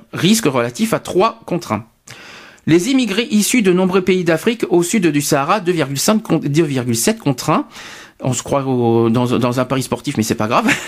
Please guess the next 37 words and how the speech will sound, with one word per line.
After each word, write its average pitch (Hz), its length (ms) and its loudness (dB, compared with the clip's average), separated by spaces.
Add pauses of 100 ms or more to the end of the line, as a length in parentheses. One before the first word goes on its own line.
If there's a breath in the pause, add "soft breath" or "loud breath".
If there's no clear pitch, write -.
(120)
<laughs> 104 300 2
Et, 180 340 4
et 240 60 2
les 240 80 0
ressortissants 240 640 0
de 190 80 2
l'Union 214 320 6
européenne, 185 460 2
un 220 80 2
virgule 190 260 0
quatre 302 240 -2
contre 220 280 0
un. 113 120 0 (500 loud breath)
Près 254 200 0
de 226 80 2
quatre 226 460 0
détenus 220 540 4
sur 160 200 0
dix 220 340 2
ont 180 220 2
un 165 80 0
père 220 340 0
né 185 140 2
à 151 80 0
l'étranger 190 640 0
ou 196 100 4
dans 180 160 4
les 151 180 2
anciennes 214 420 2
colonies, 175 640 2
un 247 120 2
quart 226 300 -2
dans 156 300 0
un 190 60 2
pays 208 260 2
du 208 120 4
Maghreb. 226 360 0